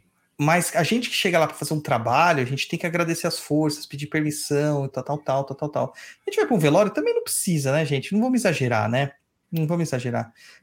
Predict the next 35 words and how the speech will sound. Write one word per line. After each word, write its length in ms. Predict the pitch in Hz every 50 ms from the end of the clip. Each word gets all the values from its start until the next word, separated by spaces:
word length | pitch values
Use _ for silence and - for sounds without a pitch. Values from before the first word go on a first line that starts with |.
| _
Mas 260 | - 147 143 147 151 151
se 100 | - 185
você 180 | 185 - 233
vai 100 | 220 233
fazer 140 | 214 226 196
um 80 | 196 190
trabalho, 420 | - 180 160 135 135 135 139 135
se 240 | - - - - 190
usar, 840 | 196 185 151 135 131 131 123 135 156 196 226 226 208 170 147 - - _ -
né, 120 | 143 139
você 120 | 135 - -
vai 120 | 135 143
usar 580 | 160 160 143 135 131 123 156 190 214 220 226 180
do 260 | 147 131 131 147 - -
Campo 320 | - - 139 131 131 - 117
Santo, 340 | - - - 131 131 - 135
usar 340 | 131 131 - 147 180 196 170
do 80 | - 143
solo 400 | - - - 135 123 120 120 113
sagrado, 720 | - - 117 120 117 113 120 151 196 208 190 143 120 131 - _ _ _ _ _ _ _ _ _ -
você 420 | 151 143 147 151 151 151 - 165
precisa 640 | 160 - 180 214 214 - - - 180 175 175 208 214
sim 600 | 214 - - - - 175 160 160 175 196 220 226 226
de 160 | - 196 190 190 - _
ter 160 | - 175 170
certos 420 | 170 - - 160 165 165 - 180 170
níveis 280 | - 147 147 160 156
de 60 | 165 165
proteção 600 | - 165 165 - - - - - 143 139 151 151
e 40 |
de 100 | 147 139
permissão, 600 | 139 - 147 143 151 170 - - - 101 95 101 - _ _ _ _ _ _
né? 300 | - 123 123 139 151 151
Na 240 | 151 147 151 196 240
Umbanda, 800 | 247 233 196 147 120 120 123 127 139 143 160 180 220 247 -